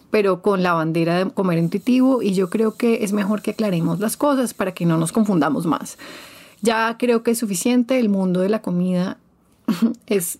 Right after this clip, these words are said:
suficientemente confuso. Últimamente, entre más información tenemos, más nos confundimos,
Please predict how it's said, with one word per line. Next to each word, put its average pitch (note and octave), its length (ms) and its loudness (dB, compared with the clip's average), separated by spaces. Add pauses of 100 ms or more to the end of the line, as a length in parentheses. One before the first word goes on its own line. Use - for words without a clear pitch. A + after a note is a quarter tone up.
(100)
suficientemente G#3+ 840 -2
confuso. A#3 680 0 (580)
Últimamente, A#3 760 2
entre A3+ 260 2
más A3 360 2
información A3+ 560 0
tenemos, G#3+ 580 0
más A3+ 340 4
nos A3+ 160 2
confundimos, G#3+ 880 0